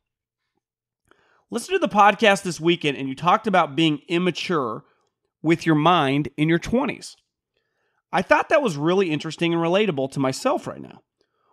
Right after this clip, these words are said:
What did you do, or how did you change that? <clears throat> Well, I think as you get older, you just become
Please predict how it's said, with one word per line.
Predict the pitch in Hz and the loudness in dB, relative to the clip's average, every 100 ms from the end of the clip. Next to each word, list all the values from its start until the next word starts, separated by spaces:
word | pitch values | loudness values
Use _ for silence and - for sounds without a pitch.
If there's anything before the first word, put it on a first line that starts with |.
| _ | _
What | - 196 - | -4 0 0
did | 339 330 | -2 -2
you | 247 | -4
do, | 156 175 175 180 | 0 2 2 -2
or | - 160 156 147 - | -4 0 0 0 -4
how | 165 196 | -2 0
did | 190 175 | 0 -4
you | 180 | -6
change | 165 226 233 123 | -4 -2 -2 -4
that? | 104 - _ _ _ _ _ _ _ _ - - | -10 -12 _ _ _ _ _ _ _ _ -20 -12
<clears throat> | - 285 262 226 196 170 - - | 0 4 8 8 6 0 -8 -4
Well, | 226 240 | 0 2
I | 240 | 2
think | 226 320 320 - - _ _ _ _ _ _ _ | 0 -2 -2 -4 -20 _ _ _ _ _ _ _
as | 190 165 | 0 2
you | 180 | 6
get | 165 170 | 8 10
older, | 180 185 156 147 139 | 12 10 8 4 4
you | 135 147 | 0 0
just | 147 139 | 2 2
become | - 139 147 147 143 135 131 127 117 | 0 0 2 4 6 4 2 -2 -6